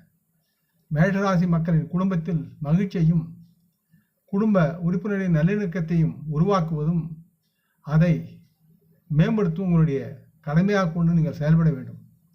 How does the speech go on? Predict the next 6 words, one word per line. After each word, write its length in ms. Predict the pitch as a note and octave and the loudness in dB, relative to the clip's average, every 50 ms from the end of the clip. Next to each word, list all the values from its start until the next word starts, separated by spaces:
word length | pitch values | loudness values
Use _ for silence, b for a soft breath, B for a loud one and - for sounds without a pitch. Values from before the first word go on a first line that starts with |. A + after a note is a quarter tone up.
| _ _ _ _ _ _ _ _ _ _ _ _ _ _ _ _ _ _ _ _ _ _ _ _ _ _ _ - | _ _ _ _ _ _ _ _ _ _ _ _ _ _ _ _ _ _ _ _ _ _ _ _ _ _ _ -2
மேஷராசிக்கு 680 | C3+ D3+ F#3 F#3+ G#3+ G#3+ G#3+ G3 F3+ G#3 G3 - - F#3 | 0 0 2 2 0 0 0 0 -2 -2 -4 -6 -6 -4
பன்னிரெண்டாம் 540 | D#3+ E3+ D#3 E3 F#3+ G3+ G3 G3 F#3+ F3 F3+ | 0 2 2 2 2 2 0 0 2 2 2
வீட்டில் 300 | F3 D#3+ F3+ E3+ D#3 - - - - _ _ _ _ _ _ _ _ _ _ _ _ _ _ _ _ _ - | 0 0 -2 -2 -4 -4 -6 -12 -18 _ _ _ _ _ _ _ _ _ _ _ _ _ _ _ _ _ -4
ராகு 260 | C3+ D3 F#3 G3 G3+ | -2 0 0 2 2
பகவான் 360 | G3+ F#3+ F#3+ F#3+ F#3 E3+ D#3+ | 0 0 -2 -2 -2 -2 -2
சஞ்சரிப்பதால், 600 | D#3+ C#3+ D#3+ F3+ G3 F3+ - E3+ D#3+ F3 F#3 F3 | 0 0 0 0 0 -2 -2 -2 -2 0 0 -2